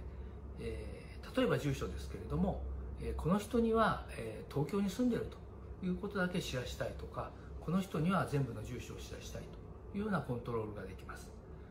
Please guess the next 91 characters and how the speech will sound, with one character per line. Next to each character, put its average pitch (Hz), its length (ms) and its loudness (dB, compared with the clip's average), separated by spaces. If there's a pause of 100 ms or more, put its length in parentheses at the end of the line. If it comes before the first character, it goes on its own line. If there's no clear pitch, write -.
(260)
加 196 260 6
え 196 60 2
て、 196 320 6 (320)
え 135 680 -2
ー、 156 180 -2
例 165 80 8
え - 20 10
ば 131 100 4
で - 120 -4
す - 100 -10
け 107 60 -4
れ 101 80 -4
ど 147 100 -4
も、 202 320 4 (380)
え - 1040 -8 (160)
ー、 - 40 -10
こ - 80 0
の 220 120 8
人 233 180 2
は 135 80 8
本 185 180 4
当 226 140 4
に 214 80 6
実 196 200 2
在 214 140 6
し - 100 -4
て 226 60 8
い 214 40 10
る 202 60 4
人 - 120 0
だ 120 120 2
と - 120 -8 (580)
い 214 60 0
う 233 60 0
こ 226 140 2
と 214 140 0
を 160 320 4
ブ 139 60 4
ロ 160 80 6
ッ - 60 -6
ク - 60 -8
チ 208 100 -2
ェ 170 40 2
ー - 20 2
ン 123 40 0
を - 20 0
使 - 180 -6
っ - 40 -6
て - 140 -6
保 120 120 -4
証 175 200 0
し - 140 -2
な 202 100 4
が 156 100 2
ら、 107 180 -2 (440)
あ、 120 200 -4
実 180 280 2
際 214 60 4
の 226 100 6
や 190 100 4
り 185 80 4
取 160 160 0
り 120 60 -2
は 151 140 2
ニ 117 80 0
ッ 110 140 -4
ク 139 100 -2
ネ 143 260 4
ー 139 180 6
ム 107 80 -2
で 92 100 -6
あ 92 60 -6
る - 60 -10 (400)
と 208 60 -2
い - 20 2
う 233 40 4
よ - 40 4
う - 20 4
な 214 80 2
こ 185 160 -4
と 220 120 0
も、 180 340 4
の 185 280 4
ソ 139 60 0
リ 135 60 0
ュ 123 60 -2
ー - 40 -6
シ - 80 -6
ョ - 60 -2
ン 139 100 0
も、 190 220 2